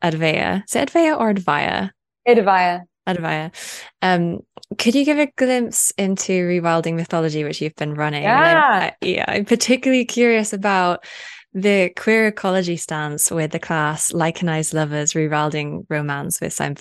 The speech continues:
Speaker 1: Symbiosis. I'm so intrigued
Speaker 2: Oh,
Speaker 1: by that.
Speaker 2: yeah. We, we, we, we just had, um, my good friend and one of my favorite thinkers, Doctor Patricia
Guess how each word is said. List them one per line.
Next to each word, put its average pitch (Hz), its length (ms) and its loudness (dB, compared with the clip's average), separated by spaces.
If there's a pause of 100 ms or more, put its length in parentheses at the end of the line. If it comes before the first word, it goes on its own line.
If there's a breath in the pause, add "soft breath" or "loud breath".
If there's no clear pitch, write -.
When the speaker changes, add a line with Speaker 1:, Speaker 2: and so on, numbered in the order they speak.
(120)
Speaker 1:
Symbiosis. 143 880 -4
I'm 151 140 -6
so 156 220 -2
intrigued 147 440 -4
Speaker 2:
Oh, 277 120 6
Speaker 1:
by 302 60 6
that. 285 40 4
Speaker 2:
yeah. 277 320 4
We, 214 220 0
we, 196 300 -4
we, 226 220 -4
we 220 120 -2
just 233 240 -6
had, 202 420 0
um, 175 540 -4
my 175 160 -2
good 208 200 2
friend 185 520 0 (100)
and 170 440 -2
one 180 120 -2
of 180 60 0
my 175 100 -2
favorite 180 300 2
thinkers, 175 500 0
Doctor 180 320 -2
Patricia 180 640 0